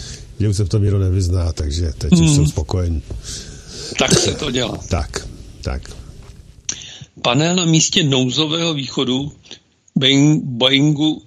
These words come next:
Speaker 2: sedm set třicet sedm MAX devět společnosti Alaska Airlines, který vypadl pátého ledna po startu z Portlandu, nebyl přišroubovaný.
Speaker 1: Šetří se.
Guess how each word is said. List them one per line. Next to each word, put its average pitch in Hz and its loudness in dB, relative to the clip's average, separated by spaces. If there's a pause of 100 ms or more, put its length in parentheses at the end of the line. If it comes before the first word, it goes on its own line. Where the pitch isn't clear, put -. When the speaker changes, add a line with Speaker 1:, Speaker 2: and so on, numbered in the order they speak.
(140)
Speaker 2:
sedm 156 2
set 160 0
třicet 147 -4
sedm 143 4
MAX 139 2
devět 127 0
společnosti 143 0 (720)
Alaska 135 0
Airlines, 117 0 (540)
který 147 2
vypadl 165 0 (120)
pátého 143 0
ledna 165 0
po 151 -8
startu 156 -4
z - 0
Portlandu, 139 2 (140)
nebyl 143 6
přišroubovaný. 135 0 (120)
Speaker 1:
Šetří - -2
se. 78 -4